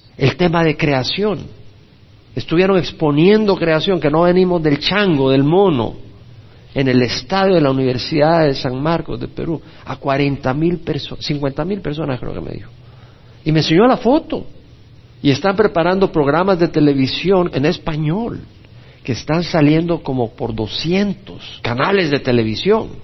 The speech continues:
de cable, no sé por cuántos. Y se está levantando gente que está creyendo que este es el momento para servir a Dios. No nos quedemos con los brazos cruzados.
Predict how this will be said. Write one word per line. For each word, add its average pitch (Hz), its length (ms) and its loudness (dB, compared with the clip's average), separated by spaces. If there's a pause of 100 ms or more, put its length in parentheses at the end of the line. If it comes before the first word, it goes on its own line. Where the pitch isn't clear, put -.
de 107 120 -4
cable, 185 440 0
no 151 100 -6
sé 170 140 -6
por - 180 -8
cuántos. - 640 -8 (600)
Y 160 80 2
se 160 120 0
está 175 300 0
levantando 196 1000 0
gente 127 840 -2 (340)
que 110 120 -8
está 127 280 -10
creyendo 117 960 -8 (560)
que - 100 -8
este 127 160 -6
es - 100 -4
el 113 100 -4
momento 110 720 -6
para 87 240 -12
servir - 540 -16
a 76 100 -14
Dios. - 500 -20 (720)
No 208 140 -4
nos 285 160 -2
quedemos 320 320 4
con 320 100 2
los 294 100 0
brazos 302 360 0
cruzados. 311 800 -2